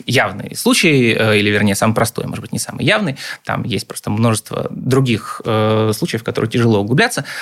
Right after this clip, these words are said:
Э, но в любом случае, э, часто вот,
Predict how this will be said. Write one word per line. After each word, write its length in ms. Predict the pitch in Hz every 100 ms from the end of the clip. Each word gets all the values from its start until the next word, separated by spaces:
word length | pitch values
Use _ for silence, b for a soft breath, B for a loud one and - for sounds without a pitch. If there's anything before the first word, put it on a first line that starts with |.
| B B -
Э, 240 | 117 113 110
но 180 | 131 143
в 60 |
любом 220 | 139 208 247
случае, 560 | 226 - 180 160 143
э, 360 | - 123 120 113 - -
часто 880 | - 185 202 156 147 139 131 127 120
вот, 440 | 113 104 110 110